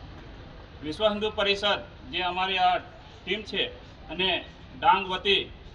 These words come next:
અને સાધુ મહંતો પણ ઉપસ્થિત છે, તો એને લઈને આપણે પ્રત્યેક હિન્દુઓને જાગૃત કરવાની અમારે, અ, અપીલ છે કે જાગૃત થઈ જાય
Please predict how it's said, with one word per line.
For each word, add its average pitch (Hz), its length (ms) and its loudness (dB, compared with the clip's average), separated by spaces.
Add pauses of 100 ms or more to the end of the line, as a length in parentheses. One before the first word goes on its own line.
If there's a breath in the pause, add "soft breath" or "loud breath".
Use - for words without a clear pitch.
અને 156 200 -2
સાધુ 165 320 0
મહંતો 202 640 0
પણ 202 180 -2
ઉપસ્થિત 202 480 -6
છે, 185 200 0 (560)
તો 185 280 -4
એને 196 240 4
લઈને 214 420 2 (340)
આપણે - 480 4 (1040)
પ્રત્યેક 233 420 6 (220)
હિન્દુઓને 202 420 0
જાગૃત 190 420 2
કરવાની 185 460 2 (760)
અમારે, 180 500 4
અ, - 1200 -12 (1700)
અપીલ 151 220 0
છે 185 240 2 (400)
કે 175 220 2
જાગૃત 160 320 2
થઈ 196 220 0
જાય 202 180 4